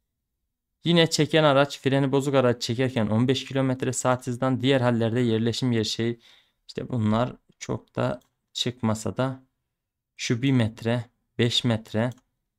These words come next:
bir de şu ortaya konulacak işte ebatında kurdele. Zaten sorumuzda da bu şekilde yansıtıcıydı. Bunlar önemli.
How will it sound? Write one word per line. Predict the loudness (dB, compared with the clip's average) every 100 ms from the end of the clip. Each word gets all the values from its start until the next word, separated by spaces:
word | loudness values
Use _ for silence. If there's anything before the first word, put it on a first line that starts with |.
| _ _ _ -6
bir | -2
de | 2 2 0 -8 _ _ _ _ _ _ _ _ _ _ _ _ _ _ _ _ _ _ _
şu | -10 -2
ortaya | 2 2 2 0 0 0 -4 -16 _ _ _ _ _ _ _ _ _ _ _ _ _ _ _ _ _
konulacak | 0 2 4 2 0 -4
işte | -6 -2
ebatında | -2 0 -2 -2 -2 -4
kurdele. | -4 -4 0 0 0
Zaten | -2 -2 -2
sorumuzda | -4 -4 -2 0 0 -2
da | -2 -2
bu |
şekilde | -4 -4 -4 -4
yansıtıcıydı. | -2 -2 -4 -10 -10 -8 -6 -6 -8 _ _ _ _ _ _
Bunlar | 2 4 4
önemli. | 4 2 2 2 -2